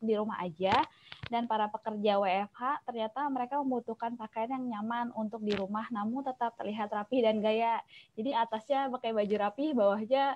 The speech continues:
suka pakai baju tidur kan. Nah,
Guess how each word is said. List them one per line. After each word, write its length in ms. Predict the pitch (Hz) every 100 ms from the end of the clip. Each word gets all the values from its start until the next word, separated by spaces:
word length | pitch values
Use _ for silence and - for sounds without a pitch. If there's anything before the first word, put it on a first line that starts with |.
| -
suka 220 | - -
pakai 260 | 208 208 196
baju 100 | 202
tidur 240 | 220 233
kan. 400 | 214 175 185 220 - _ _ _ _ _ _ -
Nah, 340 | 208 190